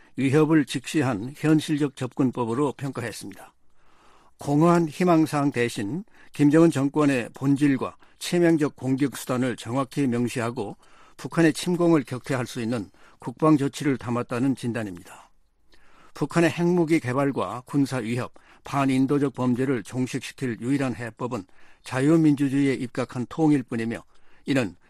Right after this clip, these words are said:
전 세계에 큰 혜택을 줄 것이라고도 전망했습니다. 싱하이밍 주한 중국 대사가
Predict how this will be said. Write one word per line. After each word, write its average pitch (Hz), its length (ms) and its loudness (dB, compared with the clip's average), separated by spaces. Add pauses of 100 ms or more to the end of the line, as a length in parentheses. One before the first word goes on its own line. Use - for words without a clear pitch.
전 147 280 2
세계에 139 500 -2
큰 151 240 -2
혜택을 139 560 -4
줄 131 180 -6
것이라고도 117 680 -6
전망했습니다. 104 800 -10 (840)
싱하이밍 170 680 0
주한 147 360 0
중국 139 300 0
대사가 123 520 -6